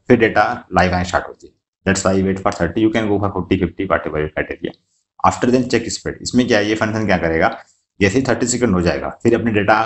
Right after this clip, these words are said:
collect हो चुके होंगे data frame में तब तक, उसके बाद अपने को क्या करना है कि check करना है कि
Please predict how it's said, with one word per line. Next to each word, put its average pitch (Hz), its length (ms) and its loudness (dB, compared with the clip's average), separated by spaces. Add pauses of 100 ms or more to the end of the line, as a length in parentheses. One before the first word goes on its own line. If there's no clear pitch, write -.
collect 107 240 0
हो 95 40 -2
चुके 95 200 -2
होंगे 107 160 0
data 82 200 0
frame 71 240 -10
में 71 160 -20
तब - 220 -6
तक, - 140 -8 (480)
उसके 123 380 2
बाद 117 380 0
अपने 101 180 -2
को 101 60 -2
क्या 95 120 2
करना 85 260 0
है 131 160 -4 (220)
कि - 80 -18
check 110 200 0
करना 87 220 2
है 95 80 0
कि 120 180 -2